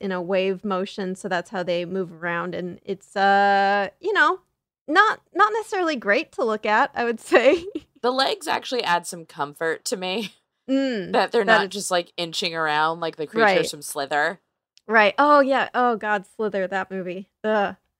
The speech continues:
Speaker 2: This actually reminds me of a <sighs> worm or caterpillar that I've spent my entire life trying to figure out what it was. I describe it to people and nobody can, like, tell me what I was looking at.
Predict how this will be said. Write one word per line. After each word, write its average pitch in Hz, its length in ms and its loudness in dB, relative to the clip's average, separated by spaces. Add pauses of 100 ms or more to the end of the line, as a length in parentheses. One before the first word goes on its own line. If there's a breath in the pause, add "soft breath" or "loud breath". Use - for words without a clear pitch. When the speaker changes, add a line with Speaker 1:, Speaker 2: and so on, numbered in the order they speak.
(260)
Speaker 2:
This 254 160 -2
actually 392 280 0
reminds 214 360 -4
me 208 200 -6
of 170 400 0 (140)
a 165 460 -6 (380)
<sighs> 202 360 -14
worm 262 440 -4
or 247 120 -6
caterpillar 185 640 -4
that 170 80 -4
I've 170 140 -8
spent - 240 -10
my 185 80 -10
entire 180 400 -10
life 160 260 -4
trying 165 180 -10
to 151 60 -14
figure 156 300 -8
out 151 260 2
what 147 180 -2
it 127 120 -6
was. 151 500 -4 (500)
I 208 80 2
describe 240 400 -2
it 202 100 -6
to 214 80 -8
people 165 300 -6
and 156 120 -6
nobody 160 240 -8
can, 165 160 -18
like, 151 240 -10 (1000)
tell 196 240 -4
me 190 140 -8
what 170 120 -4
I 151 80 0
was 151 160 -6
looking 156 280 -8
at. 139 200 -4